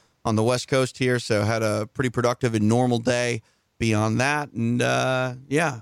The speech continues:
uh, kind of a calm before the storm for me. You know what that's like. Uh, did a few days here at home and then, uh, on the road back-to-back weeks. So, uh, savoring the normalcy, I guess you could call it.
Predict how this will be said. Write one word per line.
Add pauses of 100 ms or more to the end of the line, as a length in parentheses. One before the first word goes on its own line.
uh,
kind
of
a
calm
before
the
storm
for
me.
You
know
what
that's
like.
Uh, (340)
did
a
few
days
here
at
home
and
then,
uh,
on
the
road
back-to-back
weeks.
So,
uh,
savoring
the
normalcy,
I
guess
you
could
call
it.